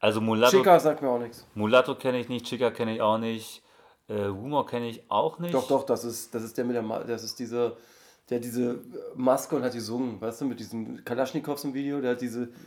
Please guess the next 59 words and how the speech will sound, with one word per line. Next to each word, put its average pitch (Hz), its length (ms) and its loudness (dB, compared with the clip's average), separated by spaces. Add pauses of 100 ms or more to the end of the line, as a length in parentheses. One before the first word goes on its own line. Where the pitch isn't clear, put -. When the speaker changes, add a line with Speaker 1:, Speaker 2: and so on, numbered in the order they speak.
Speaker 2:
Sturmmaske, 156 720 2
der 135 100 0
hat 127 80 -6
gesungen, 135 340 -2
der, 127 180 2 (120)
doch, 120 120 -4
den 127 120 -2
kennst 120 340 -4
du, 127 60 -8
aber - 200 -6 (840)
Speaker 1:
Also 156 180 12
den 147 140 8
Rest 185 220 8
kennt 202 360 4
man 208 280 6
irgendwie. 196 580 2 (260)
Ähm, 139 680 4
ich 135 220 -8 (160)
weiß 151 260 4
nicht, 120 340 -2
äh, 117 220 0
schwer 131 340 2
zu 143 120 -4
sagen. 131 500 4
Also 120 520 4 (140)
Western 120 340 -6
Newcomer, 127 420 -2
Pop - 180 -12
Smoke 131 240 -2
kann 120 100 0
man 117 80 0
gar 110 120 4
nicht 104 100 -2
sagen, 113 320 4
weil 101 160 6
er 101 60 4
ist 113 100 -4
ja 113 80 -4
kein 104 140 -2
Newcomer 113 340 -2
so 104 80 -4
richtig 101 300 -10
mehr, 92 100 -4
oder? 104 220 -4
Passt - 280 -2
Speaker 2:
Ja, 120 60 2
Speaker 1:
ja 113 60 2
Speaker 2:
doch, 113 80 -4
Speaker 1:
nicht - 0 -
mehr. 107 80 -8
Speaker 2:
ich - 80 -12
würd 113 140 -6
sagen, 110 180 -6
das 104 80 -12
passt - 260 -14
schon. 104 160 -8 (240)
Speaker 1:
Wirklich, 143 340 0
ja? 90 120 0
Speaker 2:
Mhm. 110 300 -8